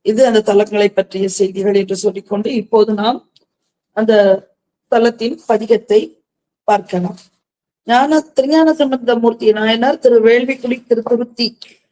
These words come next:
அப்படிங்கிற தலங்களை பரவி, மணவாள கோலத்தை தழும்பிய தன்மையும் கூட பாடி, திரு கோடிக்காவில் தேவர் சிகாமணியை பாடியது இந்த திருப்பதிகம் என்று சொல்லப்பட்டிருக்கு.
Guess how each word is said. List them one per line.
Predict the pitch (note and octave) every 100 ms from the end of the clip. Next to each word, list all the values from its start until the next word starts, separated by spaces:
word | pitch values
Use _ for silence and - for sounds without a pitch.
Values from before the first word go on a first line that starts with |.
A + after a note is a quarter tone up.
| _
அப்படிங்கிற | G#3 A#3+ A#3 A3
தலங்களை | G#3 G3 A3 A3+ G#3+ G#3
பரவி, | - G3+ A3 A3 C#4+ F4+ _ _ _ _ _ _ _ _
மணவாள | G3 G#3 C4 D4 D4 C#4+
கோலத்தை | - A#3 A#3 A3+ - G#3+
தழும்பிய | G#3+ G#3 A#3 A#3+ B3+ A#3
தன்மையும் | A3+ G3+ G#3+ A3+ A#3+
கூட | A#3+ G#3+ A#3 A3+
பாடி, | - G3 G3+ A3 A3 C#4+
திரு | - G#3+ G#3
கோடிக்காவில் | G#3+ A#3 B3 G#3+ G3+ G#3 B3
தேவர் | G#3 G#3+ A#3 B3+ -
சிகாமணியை | F#3+ A3 G#3+ G#3 G3+ G#3+ A#3+
பாடியது | - G3 G3 G3+ F#3+ G3+ - - _ _ _ _
இந்த | G3+ G#3 G3 F#3
திருப்பதிகம் | F#3 A3 G#3 F#3+ F#3 F#3+ G#3+
என்று | F#3+ G3 G#3
சொல்லப்பட்டிருக்கு. | F#3 F3+ F3+ E3+ - F3+ -